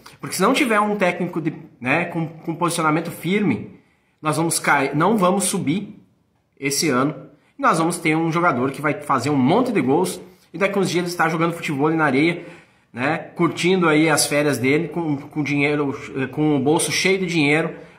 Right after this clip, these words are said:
pagos por você, torcedor, que paga o ingresso pra ir, e por você, sócio,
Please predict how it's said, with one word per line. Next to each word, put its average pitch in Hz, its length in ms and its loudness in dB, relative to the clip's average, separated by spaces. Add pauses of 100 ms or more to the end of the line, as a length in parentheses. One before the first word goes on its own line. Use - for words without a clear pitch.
(100)
pagos 165 360 2
por 202 180 -2
você, 220 320 2
torcedor, 170 600 0
que - 80 -6
paga 151 340 2
o 151 60 4
ingresso 139 380 2
pra 143 140 -2
ir, 143 180 2
e 180 40 -4
por 185 140 -2
você, 180 320 2
sócio, 190 560 2